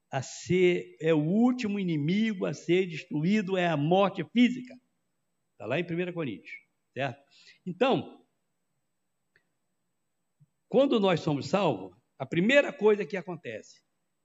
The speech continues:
é que assim que você é salvo, você já é separado, santificado. Em primeira Coríntios capítulo um, versículo dois, fala, "Aos santificados em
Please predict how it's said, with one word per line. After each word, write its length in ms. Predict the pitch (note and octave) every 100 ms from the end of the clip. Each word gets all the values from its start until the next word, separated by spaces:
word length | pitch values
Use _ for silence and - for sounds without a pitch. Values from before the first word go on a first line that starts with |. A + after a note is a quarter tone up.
| _
é 80 | B2+
que 260 | - E3 D#3
assim 360 | - - D#4+
que 100 | B3+
você 120 | -
é 60 | A#3
salvo, 460 | - E3+ F3 F#3 F3 _ _ _ -
você 260 | A#2 C#3+
já 120 | C3
é 100 | C3+
separado, 840 | B2 - - - D3+ F#2+ - _ _ _ _ _ _ _ _ _ _ _ _ _
santificado. 1600 | - - A3+ A3+ - - A3 - G#3+ G3 - - E2+ - C#3 _ _ _ _ _
Em 60 | A#2+
primeira 280 | D#3+ G#3 A3+
Coríntios 360 | G#3 F3 F#3
capítulo 440 | - D3+ - D3 C#3
um, 140 | F3
versículo 460 | E3 C#3+ D#3 B2 G#2+
dois, 280 | E3 F#3+ - -
fala, 400 | D3 C#3 G#2+ G2+ _ _ _ -
"Aos 680 | F#3+ A3+ A#3+ B3 C4 - -
santificados 1500 | A3 B3 B3+ B3 B3 - F3 - D#3 F3+ G3 F#3+ F3+ - - _ _ -
em 500 | D#3+ F#3 G#3 F#3+